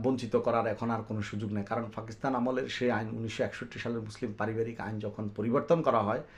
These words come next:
সেই পরিবর্তনের ফলে মার-, মাদম মিরাস যখন, আহ, বাতিল করা হয়, আহ, সাথে সাথে, এ, দাদা সামনে যদি বাবা মারা যায়, তাহলে নাতিরা সম্পত্তির মালিকানা অর্জন করে, অর্থাৎ নাতিদেরকে সম্পত্তি দিতে হয়। তো তার মানে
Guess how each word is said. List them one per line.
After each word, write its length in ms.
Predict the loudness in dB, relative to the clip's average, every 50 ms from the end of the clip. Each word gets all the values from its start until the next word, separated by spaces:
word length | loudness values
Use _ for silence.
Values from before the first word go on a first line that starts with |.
| -20 -20 -20 -20 -16 -4
সেই 180 | 4 6 6 8
পরিবর্তনের 600 | 8 8 6 8 8 6 6 6 4 2 2 2
ফলে 280 | 2 2 4 4 4 4
মার-, 340 | 4 4 4 4 4 4
মাদম 280 | 4 4 4 6 6 6
মিরাস 380 | 6 6 8 8 6 6 6 4
যখন, 340 | 0 0 2 0 -2 -2 -4 -8 -14 -20 -20 -20 -20 -18 -6 0
আহ, 220 | 4 4 6 6
বাতিল 240 | 6 4 4 4 6
করা 220 | 10 10 10 10 10
হয়, 220 | 8 6 2 0 -4 -10 -20 -20 -20 -20 -10 -2
আহ, 240 | 2 2 2 2 2
সাথে 260 | 0 0 0 0 0
সাথে, 380 | 0 0 0 0 2 0 0 -2 -6 -14 -20 -20 -20 -16 -10 -6
এ, 220 | -2 -2 0 -2 -2 -4 -8 -14 -14 -16 -18 -14 -6 2
দাদা 460 | 6 6 8 8 8 6 6 4 0 -6 -16 -20 -20 -20 -20 -18 -12
সামনে 560 | -8 -2 2 4 6 8 8 6 6 4 2 -2 -2
যদি 220 | -2 0 0 0
বাবা 280 | 2 4 6 6 6 6
মারা 280 | 6 6 6 6 6
যায়, 240 | 6 4 2 0 -2 -6 -12 -18 -8 -4
তাহলে 240 | -2 0 0 0 0
নাতিরা 420 | 0 0 0 0 0 -2 -2 -2
সম্পত্তির 480 | -2 -2 -4 -4 -4 -6 -8 -6 -8 -8 -8 -14 -10 -2 2
মালিকানা 400 | 2 2 2 2 0 -2 -2 -2
অর্জন 340 | -2 -4 -4 -4 -6 -6 -8
করে, 280 | -8 -12 -14 -16 -18 -20 -20 -20 -20 -20 -20 -20 -20 -20 -20 -20 -20 -20 -20 -20 _ -4 2 2
অর্থাৎ 420 | 2 4 6 4 4 4 4 0
নাতিদেরকে 520 | -2 -2 -2 -2 -2 -2 -2 -2 -2 -2
সম্পত্তি 420 | -2 0 0 -2 -2 -2 -6 -8 -10 -12
দিতে 200 | -10 -6 -6 -6
হয়। 180 | -6 -6 -8 -8
তো 60 | -4 0
তার 160 | 2 4 6
মানে 280 | 6 6 6 4 0